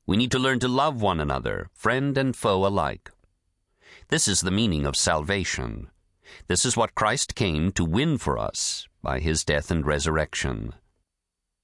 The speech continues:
Then is basic Christianity the belief that Jesus is the Son of God who came to be the Savior of the world?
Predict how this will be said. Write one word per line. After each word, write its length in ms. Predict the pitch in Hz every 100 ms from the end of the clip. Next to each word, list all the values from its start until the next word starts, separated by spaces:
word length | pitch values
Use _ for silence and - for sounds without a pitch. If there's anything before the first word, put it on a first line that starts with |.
| _
Then 200 | 82 90
is 280 | 82 71 -
basic 340 | 113 113 107
Christianity 760 | - 113 - 110 107 110 131 139
the 120 | 139
belief 340 | 101 110 123 -
that 140 | 98
Jesus 400 | - 113 117 113
is 180 | 110 -
the 100 | 104
Son 260 | - 127
of 160 | 120 92
God 380 | 104 104 139 156
who 100 | 98
came 240 | 120 117
to 80 | 107
be 140 | 107
the 100 | 104
Savior 400 | 101 123 107 110
of 140 | 104 92
the 80 | 98
world? 460 | 101 107 127 175